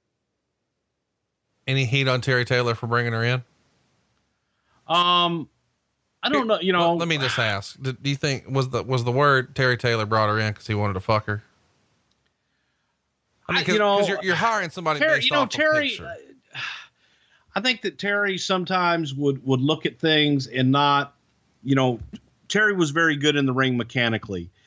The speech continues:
Speaker 2: and Terry's been heralded as, as a great instructor. But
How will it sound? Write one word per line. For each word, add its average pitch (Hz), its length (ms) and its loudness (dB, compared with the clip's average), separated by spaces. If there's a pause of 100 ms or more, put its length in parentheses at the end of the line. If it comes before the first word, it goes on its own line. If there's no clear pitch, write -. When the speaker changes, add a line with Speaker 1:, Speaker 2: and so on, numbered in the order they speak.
(120)
Speaker 2:
and 123 240 0
Terry's 143 360 0
been 131 120 0
heralded 127 460 2
as, 113 320 0
as 110 140 -4
a 107 40 -4
great 120 280 0
instructor. 110 680 -2 (760)
But 147 380 0